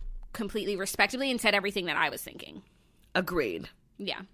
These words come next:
Speaker 2: Um, so we'll recap the reunion next week. I'm very much looking forward to it since so much has happened.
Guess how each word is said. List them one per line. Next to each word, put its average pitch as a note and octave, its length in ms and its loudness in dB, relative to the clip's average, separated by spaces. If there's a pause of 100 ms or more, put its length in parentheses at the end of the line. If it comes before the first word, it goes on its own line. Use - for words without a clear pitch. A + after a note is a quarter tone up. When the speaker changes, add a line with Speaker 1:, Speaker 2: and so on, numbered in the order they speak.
(1080)
Speaker 2:
Um, A3+ 520 4 (500)
so A#3 200 6
we'll G#3+ 260 4
recap G3+ 540 6
the F#3 140 0
reunion E3 360 2
next - 240 -2
week. C#3+ 260 2
I'm E3+ 200 0
very D#3+ 180 4
much F3 200 2
looking D#3+ 220 -4
forward C#3 320 0
to C#3+ 100 -2
it C3+ 140 -2
since D3 160 -4
so D3+ 140 2
much D3+ 160 -2
has C#3+ 100 -2
happened. B2+ 520 -2